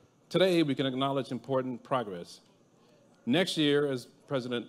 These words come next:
um, as Provost Locke, um, currently a-, already pointed out, is the tenth anniversary of our school's founding. In that decade,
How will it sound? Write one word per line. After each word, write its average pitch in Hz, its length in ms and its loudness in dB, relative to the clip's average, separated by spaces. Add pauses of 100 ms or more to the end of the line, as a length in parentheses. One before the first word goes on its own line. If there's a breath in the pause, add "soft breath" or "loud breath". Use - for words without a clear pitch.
um, 107 140 -8
as 101 80 -8
Provost 123 440 0
Locke, 123 240 2 (680)
um, 113 340 -10
currently 123 440 -2
a-, 120 100 -6 (120)
already 120 500 0 (280)
pointed 123 280 0
out, 143 280 2 (960 soft breath)
is 123 120 0
the 127 80 -4
tenth 202 300 -2
anniversary 151 680 2
of 131 120 -2
our 131 80 -2
school's 131 380 -2
founding. 92 480 -4 (2000 loud breath)
In 131 120 4
that 185 200 4
decade, 131 600 2